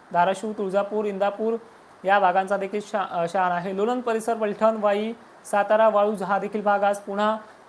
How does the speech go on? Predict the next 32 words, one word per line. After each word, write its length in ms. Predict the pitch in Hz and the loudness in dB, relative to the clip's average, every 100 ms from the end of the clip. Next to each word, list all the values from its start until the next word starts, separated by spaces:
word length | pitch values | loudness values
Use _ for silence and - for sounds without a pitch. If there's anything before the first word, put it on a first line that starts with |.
| - - | -10 -6
काही 280 | 214 262 | -4 2
तासामध्ये 460 | 240 220 220 214 214 | 4 4 2 0 0
इथे 120 | 214 | 2
आगमन 280 | 208 202 208 | 0 0 -2
होणार 240 | 214 196 | 0 2
आहे. 220 | 190 190 226 - - - - - | 2 2 -4 -12 -20 -20 -20 -10
जत 280 | 170 220 233 | 4 6 6
वगैरे 300 | 214 214 220 | 2 0 2
भाग 160 | 220 196 | 2 0
देखील 280 | 190 202 208 | -2 -2 0
असेल, 220 | 202 214 | 0 -4
मी 100 | 226 - - - - | -6 -8 -20 -8 0
तालुक्यांची 400 | 180 190 220 233 | 0 0 -2 0
नावं 220 | 220 202 | 2 2
घेतो, 160 | 208 214 | 2 0
लक्षात 240 | 208 214 | 0 0
घ्या, 220 | 185 214 - 185 | 0 -2 -4 -8
हे 100 | 208 | -2
टायमिंगनुसार 640 | 202 196 220 226 220 214 | 2 2 0 -4 0 0
आहे 220 | 196 214 | 0 -2
एक 100 | 180 | -4
दोन 160 | 202 196 | -2 0
तासाच्या. 360 | 190 185 208 - - - - - - - | 0 0 -2 -4 -16 -20 -20 -20 -20 -10
सोलापूर 520 | 202 220 226 247 233 160 170 | 0 2 2 2 0 0 -2
ह्या 140 | 190 | 0
भागात 200 | 202 202 | 2 0
देखील 240 | 196 190 | -2 0
आहे. 200 | 175 165 147 - - - - - | 0 -2 -8 -16 -20 -20 -16 0
केज 220 | 233 254 | 2 2
परिसरामध्ये 540 | 247 240 240 226 226 226 | 0 2 2 2 2 0
विजांचा 420 | 208 220 220 226 | 2 2 2 0
कडकडाट 320 | 220 214 | 0 2